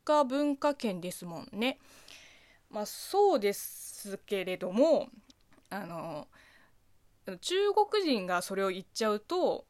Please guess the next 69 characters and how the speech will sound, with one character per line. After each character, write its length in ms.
ま 120
た 100
ニ 160
ュ 20
ア 60
ン 80
ス 120
が 160
変 120
わ 80
っ 20
て 180
く 140
る 80
の 120
で、 340
な 100
ん 20
か 80
偉 180
そ 200
う 20
な 100
感 240
じ 80
に 100
聞 140
こ 140
え 80
る 80
の 100
で、 140
私 360
は 80
な 140
る 100
べ 120
く 200
そ 180
う 40
い 40
う 20
こ 120
と 140
を 40
言 100
わ 100
な 140
い 100
よ 120
う 20
に 100
し 80
て 80
ま 140
す。 260
は 140
い。 80
え 480
ー、 40
そ 140
う 40
で 100
す 100
ね。 200
ま 100
あ、 40
日 120
本 140